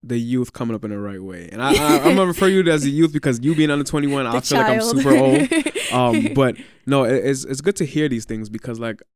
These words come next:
Speaker 1: I see a lot of people making moves, and I just
Speaker 2: Mm-hmm.
Speaker 1: don't know what are they really in it for. Like, it's some people that are genuine, some people are getting pushed by a label that makes them create an image, and I'm glad that you're not one of them.
Speaker 2: Mm-hmm.
Speaker 1: So now I'm gonna listen to everything else that you have. I mean,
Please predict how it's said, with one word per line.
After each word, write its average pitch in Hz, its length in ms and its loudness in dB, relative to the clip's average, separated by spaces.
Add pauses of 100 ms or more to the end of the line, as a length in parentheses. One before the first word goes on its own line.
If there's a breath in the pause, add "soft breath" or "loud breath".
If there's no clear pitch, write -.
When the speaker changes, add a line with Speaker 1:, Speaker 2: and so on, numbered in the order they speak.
(440)
Speaker 1:
I 120 100 -6
see 214 240 -6
a 202 60 0
lot 120 180 -2
of 117 100 -8
people 113 360 -8
making 113 480 -8
moves, 117 360 -6
and 113 160 -10
I 113 120 -6
just 117 100 -6
Speaker 2:
Mm-hmm. 117 100 -6
Speaker 1:
don't 123 140 -4
know 123 160 -4
what 113 640 -6
are 113 180 -14
they 110 120 -8
really 110 280 -10
in 113 80 -10
it 101 120 -12
for. 98 260 -16
Like, 98 160 -16
it's 107 100 -12
some 117 140 -10
people 113 200 -10
that 104 100 -10
are 104 60 -12
genuine, 117 380 -10
some 117 160 -12
people 113 260 -10
are 110 100 -6
getting 113 200 -10
pushed 123 320 -14
by 113 100 -8
a 110 40 -8
label 113 300 -8
that 107 140 -6
makes 110 300 -6
them 110 80 -10
create 113 260 -8
an - 60 -10
image, 110 320 -8
and - 120 -10
I'm 117 80 -10
glad 117 180 -6
that 110 180 -10
you're 117 60 -12
not 104 160 -10
one 120 120 -8
of 117 80 -6
them. 127 180 -6
Speaker 2:
Mm-hmm. 240 320 -6
Speaker 1:
So 131 120 -2
now 120 200 -2
I'm 117 180 -6
gonna 117 120 -6
listen 117 240 -10
to 110 200 -8
everything 110 320 -8
else 113 100 -12
that 113 140 -10
you 120 80 -4
have. 117 280 -6
I 135 100 -2
mean, 131 300 -2